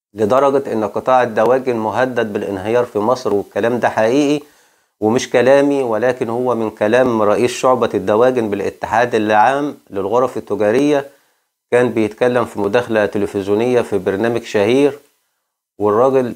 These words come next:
يعني حذر من انهيار قطاع الدواجن في مصر بسبب ارتفاع الأسعار. آه، ارتفاع سعر الأعلاف ومكونات الأعلاف ومستلزمات الإنتاج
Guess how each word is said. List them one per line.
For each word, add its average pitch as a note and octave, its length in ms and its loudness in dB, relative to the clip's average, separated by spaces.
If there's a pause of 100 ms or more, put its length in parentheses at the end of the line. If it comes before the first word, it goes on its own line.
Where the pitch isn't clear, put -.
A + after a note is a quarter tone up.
(120)
يعني G2+ 340 2
حذر C3 540 0
من G#2+ 200 -4
انهيار A2+ 640 0
قطاع A#2+ 400 0
الدواجن A2 480 -2
في G#2 180 -6
مصر A2 380 -2
بسبب A2 400 -4
ارتفاع G#2+ 380 0
الأسعار. F2 560 0 (2000)
آه، G#2 680 2
ارتفاع C3+ 480 2
سعر C#3+ 360 2
الأعلاف B2+ 680 2 (640)
ومكونات G#2 1040 0
الأعلاف A#2+ 680 2
ومستلزمات G#2 720 -6
الإنتاج C3 580 2